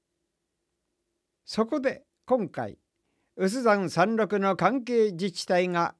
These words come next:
合同で防災訓練を行います。訓練の内容は住民避難をメインにしたもので、市では臼地区と長和地区が対象です。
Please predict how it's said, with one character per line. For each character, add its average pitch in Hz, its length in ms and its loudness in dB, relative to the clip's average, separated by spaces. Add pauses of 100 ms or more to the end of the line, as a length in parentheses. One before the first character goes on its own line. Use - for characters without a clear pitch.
(100)
合 196 300 2
同 240 240 6
で 214 180 2
防 190 240 2
災 247 280 2
訓 226 280 -2
練 156 240 2
を 135 200 -2
行 123 240 -4 (120)
い 131 120 0
ま 123 160 -4
す。 - 180 -16 (1700)
訓 285 220 0
練 196 240 4
の 147 140 0
内 151 240 2
容 170 240 4
は 156 240 2 (100)
住 180 300 0
民 254 220 2
避 233 180 -2
難 175 320 0
を 147 100 0
メ 165 220 2
イ 180 80 0
ン 156 100 -2
に 143 140 -2
し - 100 -10
た 180 140 2
も 170 140 -2
の 170 100 0
で、 156 240 -2 (520)
市 220 200 -4
で 202 100 4
は 165 240 6
臼 202 400 0
地 - 180 -10
区 185 140 -8
と 147 380 -2
長 190 340 0
和 262 160 4
地 - 160 -10
区 220 140 -6
が 220 340 -4
対 147 220 0
象 147 260 -2
で 131 120 -2
す。 - 220 -14